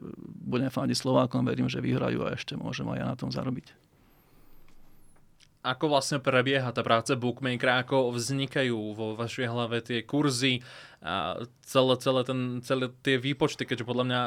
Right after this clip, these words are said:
Speaker 2: aspoň ja si teda vždy predstavujem tak, že to je obrovská matematika, ja si hovorím, že ja by som to nemohol robiť, keďže mne tá matematika robila na strednej problémy.
Speaker 1: Hej. A tak samozrejme, kurzy robia naši špecialisti na hokej. E,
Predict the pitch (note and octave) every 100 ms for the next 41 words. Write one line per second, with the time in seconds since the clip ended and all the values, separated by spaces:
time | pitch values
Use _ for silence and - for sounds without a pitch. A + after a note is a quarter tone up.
0 | A#2 B2 C#3+ C#3+ D3 C#3 C#3 A#2+ C#3 -
1 | C3+ D3 C3+ C3+ C3+ B2+ B2+ C3+ C3 B2
2 | A#2 C#3+ C#3 C3+ C#3+ C3+ B2+ C#3+ C3+ C#3
3 | D3+ C3+ B2+ C#3 C3+ C3 C3+ C3 C3+ C#3
4 | C3+ A#2+ A#2+ B2 C#3 B2 B2+ B2+ C3 B2
5 | B2+ A#2+ B2 B2+ A#2 A#2+ G#2+ G#2+ B2 A2+
6 | G#2+ A2 G#2 G#2 A2 - - C#3 - -
7 | - - - - C3 B2 D3 D3 C3+ B2
8 | C#3 C#3 C3+ C3 B2 A#2 B2+ B2+ B2 C3
9 | B2+ B2 - A2+ C3 B2 D3 D3+